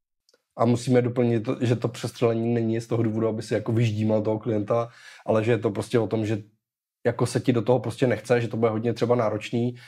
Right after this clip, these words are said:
a proto ta cena je ho-, tak hodně vysoká, aby ti to za to stálo. No, ale prostě přesně jak říkáš,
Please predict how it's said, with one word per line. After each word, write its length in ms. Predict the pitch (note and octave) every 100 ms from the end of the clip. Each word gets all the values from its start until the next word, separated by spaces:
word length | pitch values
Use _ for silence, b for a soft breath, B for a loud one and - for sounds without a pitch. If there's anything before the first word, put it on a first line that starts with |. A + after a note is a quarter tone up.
| B -
a 40 |
proto 260 | G#2 G#2+ G#2+
ta 140 | A#2
cena 240 | B2+ A2+
je 60 | A2+
ho-, 140 | A2
tak 180 | A#2 C3+
hodně 220 | A#2+ B2+
vysoká, 380 | B2+ A#2+ A#2 A2+
aby 160 | A2+ A2+
ti 100 | A2
to 100 | G#2+
za 120 | A2
to 100 | A2+
stálo. 300 | - G#2+ G2
No, 200 | D3+ F#3
ale 80 | E3+
prostě 280 | C#3 - D3
přesně 260 | C3 C3+
jak 100 | C3
říkáš, 420 | A2+ B2+ A#2+ A#2+